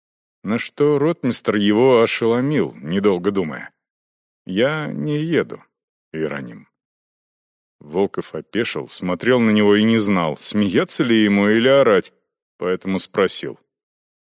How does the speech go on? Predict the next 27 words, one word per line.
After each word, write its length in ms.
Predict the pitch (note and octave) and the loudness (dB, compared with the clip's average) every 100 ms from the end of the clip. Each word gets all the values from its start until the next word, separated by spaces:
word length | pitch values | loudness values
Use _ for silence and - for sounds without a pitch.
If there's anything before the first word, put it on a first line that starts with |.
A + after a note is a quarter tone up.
| _ | _
"Что 480 | - - A2+ A#2+ | -18 -4 0 0
значит 520 | E2+ D2+ G2+ F2+ E2+ - | 0 -2 -2 -2 -6 -4
не 180 | F#2 | 0
едете? 600 | G2+ G2 C#3+ A1+ - - - _ _ _ _ _ - | 0 0 -4 -6 -14 -14 -18 _ _ _ _ _ -14
Мы 180 | D#2+ F2 | -8 -4
вроде 340 | F#2 G2 F#2 | 0 0 0
как 260 | G#2 F#2+ E2 | 0 0 0
договорились 720 | F#2+ G2 F#2 D#2+ E2+ A2 B2+ | -2 0 2 0 -2 -2 -4
с 160 | - | -4
вами, 520 | D3 D3+ F#2 D2+ D2+ D#2 | 2 2 2 -2 -8 -8
и 40 | |
вы 460 | C#2+ E2 F#2+ G2+ F#2+ | -6 -2 0 2 2
работаете 720 | F#2 F2+ F#2 - D#3+ - C3 | 0 0 -2 0 -4 -2 -2
на 100 | F2 | -2
меня". 360 | C#2+ - - _ _ _ _ _ _ _ - | -4 -12 -20 _ _ _ _ _ _ _ -6
"Я 220 | G2+ C#3+ | -4 -2
хотел 480 | - C3 - C#3 C3+ | 0 0 2 0 0
просить 580 | - A#2 - C#3+ B2+ G#2+ | -2 -4 -2 -4 -4 -2
вас 320 | A#2 B2+ - | 0 0 -2
об 140 | A#2 | -4
одолжении. 920 | A#2+ A#2 A#2+ A2 A#2+ C#3 E2 B1 - - _ _ _ _ - | 0 0 0 -2 0 0 -2 -8 -16 -20 _ _ _ _ -8
Я 280 | F2 A#2+ | -2 0
прошу 440 | A#2+ B2 A#2 - B2 | 0 0 -2 0 0
отпустить 720 | A#2 - A#2+ - - F2 - | 0 -2 -8 -8 -8 -8 -10
меня. 320 | C2 A1+ G1+ _ _ _ _ _ _ | -18 -20 -20 _ _ _ _ _ _
Мой 180 | E3+ A#3 | -8 -4
сержант 680 | E3 F3 C3+ C3+ D3+ B2 - | 0 0 0 -2 -2 -4 -12